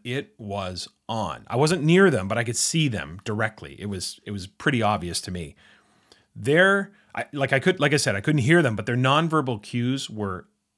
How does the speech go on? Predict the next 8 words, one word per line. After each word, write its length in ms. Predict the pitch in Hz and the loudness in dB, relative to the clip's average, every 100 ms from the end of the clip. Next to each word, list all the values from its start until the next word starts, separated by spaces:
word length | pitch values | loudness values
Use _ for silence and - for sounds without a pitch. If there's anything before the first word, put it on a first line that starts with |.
| _ | _
so 400 | - - 135 151 | -10 -2 2 2
obvious, 680 | 139 127 92 82 71 - - _ - | 4 2 0 -6 -6 -8 -8 _ -10
it 120 | 117 | -6
was 120 | 113 | -4
impossible 520 | 123 - 123 117 107 | -4 0 0 0 -4
not 180 | 95 87 | -6 -6
to 100 | - | -8
notice. 360 | 87 85 60 - | -10 -10 -12 -16